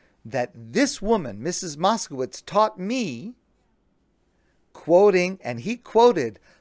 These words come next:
the words of Yaakov, of Jacob, our patriarch, after the famous dream of the ladder and the vision of God at the top of the ladder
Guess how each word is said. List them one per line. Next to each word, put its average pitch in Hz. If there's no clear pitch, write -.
the 139
words 160
of 135
Yaakov, 113
of 104
Jacob, 196
our 143
patriarch, 143
after 160
the 131
famous 208
dream 131
of 127
the 123
ladder 185
and 127
the 117
vision 175
of 135
God 175
at 143
the 139
top -
of 139
the 127
ladder 180